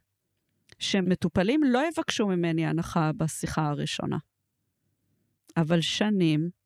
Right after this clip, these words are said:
זה היה חלק ממה שהייתי צריכה פה לעבור וללמוד.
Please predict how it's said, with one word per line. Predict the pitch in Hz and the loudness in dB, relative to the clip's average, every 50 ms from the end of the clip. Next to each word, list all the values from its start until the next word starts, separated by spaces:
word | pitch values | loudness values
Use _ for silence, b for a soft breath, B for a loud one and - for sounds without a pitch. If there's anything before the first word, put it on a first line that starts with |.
| _ _ _ _ - | _ _ _ _ -8
זה | 165 160 170 175 190 196 202 | -6 -4 -2 0 0 0 0
היה | 214 220 214 196 175 170 160 170 180 | 0 0 -2 -2 -2 -2 -2 -2 -4
חלק | 180 - - - - - - 185 185 180 170 165 165 160 160 165 - - | -4 -6 -10 -10 -6 -2 0 0 2 2 2 0 0 0 -2 -2 -4 -2
ממה | 196 180 180 180 180 180 185 | 0 0 2 2 0 0 0
שהייתי | 190 - - 233 240 254 262 285 - - 339 | -2 -2 -2 -2 -2 -2 -2 -4 -4 -4 -6
צריכה | - - - - 302 311 - | -6 -6 -4 -2 -2 -2 0
פה | - 359 320 | 0 0 2
לעבור | 311 - 302 311 330 311 - 294 - | 2 0 0 0 0 -2 -2 -2 -4
וללמוד. | 294 302 311 294 285 277 370 415 392 220 165 135 | -6 -4 -2 -2 -2 -2 -2 -2 -2 -2 -4 -6